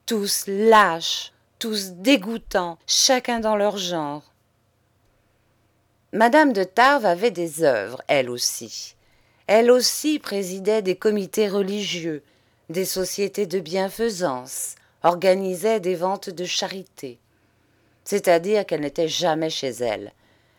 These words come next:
Et la maison allait comme elle pouvait. Très souvent, madame rentrait en retard, venant de diable sait d'où, par exemple, ses dessous défaits, le corps tout imprégné d'une odeur qui n'était pas la sienne.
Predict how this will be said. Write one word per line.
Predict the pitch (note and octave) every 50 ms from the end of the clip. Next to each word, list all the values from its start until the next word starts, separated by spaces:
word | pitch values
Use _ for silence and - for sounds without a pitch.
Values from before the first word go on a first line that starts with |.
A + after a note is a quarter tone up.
| _ _ _ _ _ _ _ _ _ _ _ _ _ -
Et | A#3 C#4 D#4 D#4+ D#4+
la | D4 C#4 B3+
maison | B3 A#3+ G3+ F3+ E3+ F3 A#3 C4+ C#4+ - - _ -
allait | E3 E3 D#3+ E3 F#3 G#3 G#3 G3+ F#3+ F#3 E3 - _ -
comme | - E4 E4+ D4+
elle | C#4+ C4 A3 E3+
pouvait. | - - G3 G#3 G#3+ G3+ D#3+ C#3+ B2 A#2+ _ _ _ _ _ _ _ _ _ _ _ _ _ _ _ _ _ _ _ _ _ _ _ _ _ -
Très | - C#4 D4 D4
souvent, | C#4+ - - A#3+ A#3+ A3+ A3 C#4+ D4+ C#4+ C4+
madame | A#3+ G3+ F#3 F3 G#3+ A3+ A3+ A3 G#3
rentrait | F#3+ F#3 F#3 F#3 - - - F#3+
en | F#3 F3+ F#3
retard, | G3 F#3+ F3+ - - E3+ D3+ C3+ B2+ C3+ C#3+ - _ _ -
venant | D#3 E3 F3+ F#3 F#3 G3 G3 F#3+ F#3
de | F#3 F3 E3+
diable | D#3+ D3 D#3+ F#3+ F3+ E3+ E3+ E3+ F3
sait | E3+ - - F#3 F#3 F3+
d'où, | E3+ E3+ F3+ D#3+ C#3+
par | - - C#3+ C#3
exemple, | C3+ C3+ C3+ C#3+ D3 C#3+ C#3 C3+ C#3+ - - D3+ D3 C#3 _ _ _ _ _ _
ses | - - - G3 G3
dessous | E3+ F3+ F#3+ F#3+ F3+ - - - A3 G#3 F#3+
défaits, | E3 D3+ G3 G#3+ G#3 - - - - - E3+ D#3+ D#3 D3 _ _ _ _ _ _ _ -
le | - F3+ G#3 A#3
corps | A#3 - - - B3+ C4 C4+ C4 B3+ - -
tout | - - G#3+ _ -
imprégné | A3 A3 G#3+ - - - A#3 A#3 A#3 A#3+ B3+ B3+ B3+ G#3+
d'une | F#3+ G3 G3+ F#3
odeur | F#3 F3+ D#3 G3 G3 F#3+ F#3 F3+ F3 F3
qui | - - F#3+
n'était | G3 G3+ G3+ - G#3+
pas | G#3+ _ _ - C4 C#4 C#4
la | C4 B3+ -
sienne. | - - - - G#3+ A3+ A3 G3 D#3+ C3 B2+ A#2+ A2 A2+